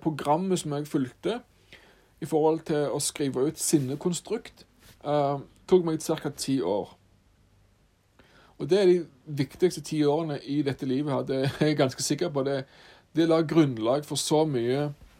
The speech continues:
eh, tilfriskning, recovery, så mye bedre kjennskap til meg selv som jeg noen gang kunne drømt om. Og det er jeg ydmyk for og takknemlig for, eh, herifra.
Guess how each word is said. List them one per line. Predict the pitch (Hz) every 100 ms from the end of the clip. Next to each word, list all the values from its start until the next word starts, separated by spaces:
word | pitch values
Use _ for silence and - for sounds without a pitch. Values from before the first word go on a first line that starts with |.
| - - - - - - _ - - -
eh, | 123 113 -
tilfriskning, | 170 - 180 - 185 147
recovery, | 143 151 160 165 165 - - - -
så | - 160
mye | 139 143 151 151 147 _ _ _
bedre | - 127 143 156 175 175 151 139 - _ -
kjennskap | - 170 131 117 - 156 -
til | 151
meg | 135
selv | - 151 151 170 156 _ - -
som | -
jeg | 143 151
noen | 147 139
gang | 156
kunne | 147 127
drømt | 120 123 -
om. | 92 - - _ _ -
Og | 147
det | 170
er | 165 127 151
jeg | 139 127 131
ydmyk | 131 165 175
for | 208 185
og | 151
takknemlig | - 139 143 156 180
for, | 185 190 185 - - - _ _ -
eh, | 143 139 135 127 123 123 76 _ -
herifra. | 131 135 131 127 - 73